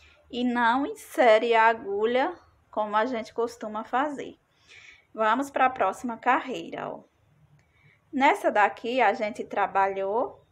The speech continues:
todos de aumento. Nessa aqui, a gente pulou uma. E agora, a gente vai fazer a que a gente pula dois pontos pra fazer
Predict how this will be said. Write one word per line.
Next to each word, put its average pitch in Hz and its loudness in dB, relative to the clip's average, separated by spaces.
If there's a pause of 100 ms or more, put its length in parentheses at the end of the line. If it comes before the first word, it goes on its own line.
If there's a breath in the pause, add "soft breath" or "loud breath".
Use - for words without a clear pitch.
(560)
todos 202 -4
de 196 -6
aumento. 175 -4
Nessa 220 -4
aqui, 208 -6
a 202 0
gente 208 -8
pulou 190 -8
uma. 233 -6 (560 loud breath)
E 240 2
agora, 220 4
a 240 4
gente 240 -4
vai 220 0
fazer 208 -4
a 226 4
que 226 -4
a 226 4
gente 247 -4
pula 226 0
dois 247 0
pontos 262 -2
pra - 0
fazer 226 0